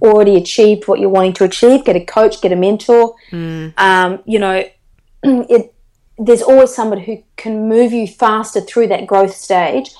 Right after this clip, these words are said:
Speaker 1: because they know, uh, what works and what doesn't. And I totally believe that you, you know, going through your own mistakes and learnings and challenges create amazing lessons.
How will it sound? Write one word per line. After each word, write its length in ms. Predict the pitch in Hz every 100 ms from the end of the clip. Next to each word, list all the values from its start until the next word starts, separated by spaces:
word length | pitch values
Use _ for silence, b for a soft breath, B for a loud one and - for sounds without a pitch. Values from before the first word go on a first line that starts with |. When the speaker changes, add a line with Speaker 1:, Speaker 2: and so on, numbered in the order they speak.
| b
Speaker 1:
because 320 | 214 226 185
they 240 | 208 202 202
know, 500 | 196 190 185 185 185 _ _ - _ _
uh, 280 | 196 185 180
what 380 | 240 220 233 214
works 300 | 214 - 202
and 80 |
what 220 | 202 196 -
doesn't. 340 | 285 254 180
And 260 | - 233 226
I 120 | 220
totally 360 | 208 - 262 262
believe 240 | 240 214 214
that 80 | -
you, 260 | 208 202
you 80 | -
know, 140 | 190 180
going 240 | 202 214
through 180 | - 214
your 160 | 196
own 80 | 185
mistakes 460 | 190 175 196 190 -
and 100 | 190
learnings 380 | 190 185 185 185
and 100 | 180
challenges 460 | 190 185 190 185
create 300 | - 208 185 -
amazing 440 | 220 214 202 185
lessons. 720 | 196 254 - 185 175 254 -